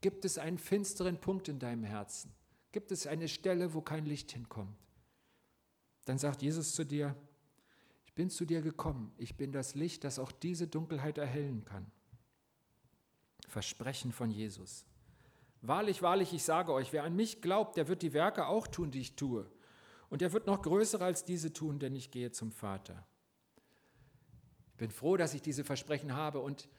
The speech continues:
nicht ich verspreche euch was. Ich kann überhaupt nichts halten von dem, was wirklich wichtig ist. Aber wir haben Versprechen Gottes. Gott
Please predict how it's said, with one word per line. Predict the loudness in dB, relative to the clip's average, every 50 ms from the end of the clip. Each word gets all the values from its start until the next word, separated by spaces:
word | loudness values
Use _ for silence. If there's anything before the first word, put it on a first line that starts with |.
| -20 -20 _ _ _ _ _
nicht | -4 -4 -2 -2 -4 -4 -2
ich | -2 -2 -2 -4 -4
verspreche | -4 -4 -4 -4 -4 -4 -4 -2 -4 -4
euch | -4 -4 -6 -8 -8 -8
was. | -8 -8 -8
Ich | -10 -12 -12 -10
kann | -6 -6 -4 -4
überhaupt | -4 -4 -4 -4 -4 -2 -4 -4 -4 -6 -10 -6
nichts | -6 -6 -6 -6 -10 -10 -8
halten | -6 -6 -6 -6 -8 -12 -20 -20 -20 _ _ _ _ _
von | _ -10 -8 -4
dem, | -2 -2 -2 -2
was | -4 -6 -6 -6
wirklich | -8 -8 -8 -10 -10 -8 -8
wichtig | -10 -12 -12 -14 -16 -16 -16 -16
ist. | -16 -16 -16 -16 -18 -20 _ _ _ _ _ _ _ _ _ _ _ _ _ _ _ _ _ _ _ _
Aber | -4 -2 0 0 0 0
wir | -2 -2 -2
haben | -4 -6 -6
Versprechen | -6 -6 -8 -8 -6 -6 -6 -6 -6 -8 -6
Gottes. | -4 -4 -4 -6 -8 -14 -14 -14 -14 -16 -18 _ _ _ _ _ _ _ _ _ _ _ _ _ _ _ _ _ _ _ _ _ _ _ _ _ _ _ _ _ _ _ _ _ _ _ _ _ _ _ _ _
Gott | _ 2 2 2 0 -8